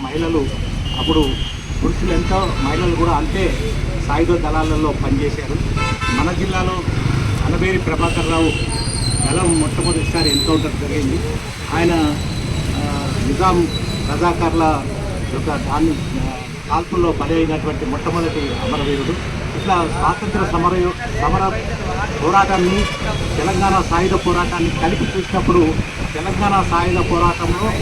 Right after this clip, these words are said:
స్వాతంత్ర పోరాటం విలీనమైంది. మనం వేరుగా చూ-, తెలంగాణ విషయానికి వచ్చేసరికి ఆంధ్రాలో తెలంగాణ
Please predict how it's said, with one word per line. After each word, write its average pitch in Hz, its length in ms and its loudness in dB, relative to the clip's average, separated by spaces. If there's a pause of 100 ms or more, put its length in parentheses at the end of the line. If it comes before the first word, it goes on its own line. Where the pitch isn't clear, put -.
(180)
స్వాతంత్ర 190 600 2 (480)
పోరాటం 359 300 2
విలీనమైంది. 170 720 2 (540)
మనం 349 220 2
వేరుగా 208 300 4
చూ-, 180 320 2
తెలంగాణ 196 380 2 (680)
విషయానికి 196 400 0
వచ్చేసరికి - 500 0
ఆంధ్రాలో 202 540 2 (540)
తెలంగాణ 196 560 0